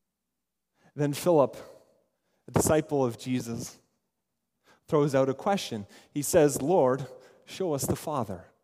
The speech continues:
Philip is saying, "Jesus, if you are indeed the Son of God and have been sent here by him, ask him to sh-, come show his face."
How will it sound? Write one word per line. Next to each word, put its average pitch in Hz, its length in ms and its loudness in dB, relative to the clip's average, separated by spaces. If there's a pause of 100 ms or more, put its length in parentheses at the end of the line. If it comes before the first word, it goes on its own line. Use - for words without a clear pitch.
(1600)
Philip 208 380 4
is 170 160 2
saying, 147 420 0
"Jesus, 160 600 0 (240)
if 139 220 -2
you 220 240 0
are 175 240 0
indeed 139 580 -4
the 131 120 -6
Son 147 240 -8
of 117 140 -12
God 117 440 -4 (800)
and 135 120 -8
have 127 240 -6
been 131 140 -6
sent 196 380 0 (300)
here 143 300 -4
by 143 280 -4
him, 113 320 -12 (600)
ask 170 360 -6
him 123 280 -10 (720)
to - 80 -12
sh-, - 100 -10
come 123 200 -8
show 117 260 -12
his 135 140 -10
face." - 480 -16